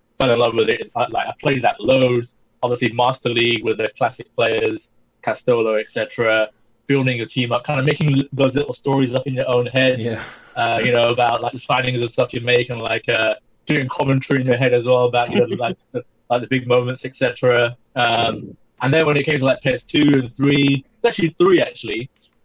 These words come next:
Speaker 1: is when kind of all my friends started getting involved, uh, and we used to do, like, epic Master League seasons, save the Master League on your memory card, and people used to come over to, like, my house usually to, like, do, uh,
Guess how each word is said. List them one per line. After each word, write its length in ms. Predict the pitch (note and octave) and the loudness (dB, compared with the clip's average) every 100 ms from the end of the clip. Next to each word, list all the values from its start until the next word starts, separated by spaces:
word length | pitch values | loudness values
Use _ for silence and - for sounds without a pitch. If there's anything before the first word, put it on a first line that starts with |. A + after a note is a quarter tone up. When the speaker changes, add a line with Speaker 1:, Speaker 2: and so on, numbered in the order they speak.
| _ _ - | _ _ -4
Speaker 1:
is 160 | C#3 | -2
when 380 | A#2+ D3 C#3 C#3 - - - | 2 0 0 -2 -4 -14 -14
kind 160 | - C#3 | -4 -2
of 60 | |
all 160 | D3 D3 | 2 2
my 120 | C3+ | 2
friends 360 | B2+ D3 D3+ C3+ | -2 -4 -2 -2
started 320 | C3+ A2+ G#2+ | -2 -4 -4
getting 220 | G#2+ G#2 | -6 -6
involved, 500 | G#2 G#2 G#2+ G#2 F#2+ - | -6 -2 0 -2 -8 -8
uh, 380 | A2 G#2+ G#2 G#2+ | -4 -2 -2 -4
and 280 | A#2+ A2+ A2 | -6 -8 -6
we 100 | A2+ | -4
used 120 | B2 A#2 | -4 -2
to 60 | |
do, 100 | A#2 | -2
like, 260 | A2 G#2+ - _ _ _ _ _ _ _ _ - | 0 0 -4 _ _ _ _ _ _ _ _ -4
epic 300 | B2+ - B2+ | -2 -2 -2
Master 280 | A#2+ A#2+ B2 | 0 0 0
League 140 | A2+ | -4
seasons, 560 | - B2+ A2+ A2 A2 G2+ | -2 -2 -2 -4 -10 -16
save 480 | - - - C#3 B2+ | -20 -6 -2 0 0
the 80 | B2 | 0
Master 320 | B2 A#2+ C3 | 2 0 -2
League 100 | A#2+ | -4
on 60 | |
your 100 | A2 | -2
memory 220 | A2+ A#2+ A2+ | -4 -4 -2
card, 400 | B2+ A#2 A2+ A2 | 0 2 2 -2
and 240 | G#2+ G#2 | -8 -4
people 200 | C3 B2+ | -4 -2
used 160 | A#2 - | -4 -6
to 40 | |
come 160 | A#2+ A2 | -10 -4
over 180 | A2 G#2+ | -6 -6
to, 80 | - | -4
like, 200 | G#2+ G#2 G#2+ | -2 -2 -4
my 200 | A2 A#2+ | -2 0
house 280 | A2 G2+ - | 2 -2 -4
usually 440 | A#2 G#2 G2+ G2+ - _ _ _ _ - | -8 -8 -10 -14 -16 _ _ _ _ -4
to, 60 | |
like, 260 | A2+ G#2 A#2+ _ - - - | 0 0 -2 _ -20 -20 -2
do, 420 | B2+ A#2 A2 A2 B2 _ - | 0 0 -2 -10 -18 _ -6
uh, 400 | G#2 G2+ G#2 | 0 2 2